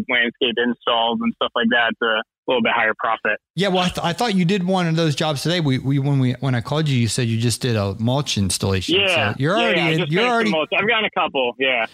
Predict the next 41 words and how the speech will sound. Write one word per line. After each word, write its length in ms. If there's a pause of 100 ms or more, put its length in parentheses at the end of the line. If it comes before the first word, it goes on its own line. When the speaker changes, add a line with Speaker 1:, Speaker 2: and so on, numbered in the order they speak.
(160)
Speaker 2:
How 160
many 300
Speaker 1:
Definitely, 260
Speaker 2:
yards, 320 (120)
Speaker 1:
uh, 40
Speaker 2:
how 140
many 140
yards 280
of 80
mulch 460
did 220
you 60
bang 260
out? 240 (840)
Speaker 1:
This 240
one 300
was 140
about 640 (360)
three 340
yards 320
of 60
mulch. 320
I've 100
done 320
actually 300
a 140
couple 260
around, 500 (120)
around 280 (220)
two 140
and 80
a 40
half, 260 (120)
three 160
yards 260
of 80
mulch. 300 (340)
Um, 460 (680)
so 280
we're, 280
that's 220